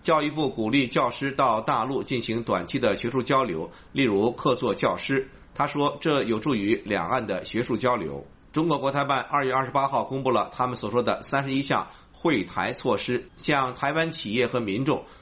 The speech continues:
抛出了涵盖范围很广的所谓各种利好。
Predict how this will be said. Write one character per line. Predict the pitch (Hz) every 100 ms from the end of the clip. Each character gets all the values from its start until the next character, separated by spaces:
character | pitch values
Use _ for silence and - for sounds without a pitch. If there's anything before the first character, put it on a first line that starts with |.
| -
抛 | - 147
出 | 151
了 | 139 -
涵 | - - 123 170
盖 | 170 131 -
范 | - 135 101
围 | 98 123
很 | - 113 135 170
广 | 95 85
的 | 107 -
所 | 110 95
谓 | 123 -
各 | - 156 -
种 | 85 113
利 | 139
好。 | - 76 -